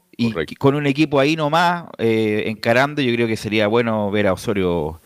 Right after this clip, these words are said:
Speaker 1: en
Speaker 2: No,
Speaker 1: el,
Speaker 2: Boca
Speaker 1: en el,
Speaker 2: toca, Chile
Speaker 1: en el
Speaker 2: lleva
Speaker 1: segundo
Speaker 2: la,
Speaker 1: tiempo.
Speaker 2: tiene el balón, pero no. Llega muy poco a la, a la,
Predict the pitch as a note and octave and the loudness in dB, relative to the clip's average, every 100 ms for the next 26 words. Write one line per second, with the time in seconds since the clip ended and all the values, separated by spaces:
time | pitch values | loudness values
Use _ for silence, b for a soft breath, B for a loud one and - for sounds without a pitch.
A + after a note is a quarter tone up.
0 | b b - F#2 F2+ F2 - G2 F#2+ G2 | b b -2 2 2 2 2 2 4 0
1 | F#2 A2 F#2 - B2+ A2 F#2+ F#2+ A#2 G2+ | 2 0 0 0 0 0 2 4 4 6
2 | G2 F2+ E2 B2+ C3 F#2 E2 E2+ G#2 G2 | 4 2 0 0 -2 -2 -2 -4 -6 -12
3 | E2+ D2+ D2 C2+ - _ _ _ _ _ | -14 -16 -16 -20 -20 _ _ _ _ _
4 | _ _ - _ - G#2+ F#2 G#2 G2 F#2+ | _ _ -20 _ 0 2 2 0 -12 -14
5 | D#2+ B1+ B1+ A#1+ A#1 B1+ | -16 -16 -14 -14 -14 -12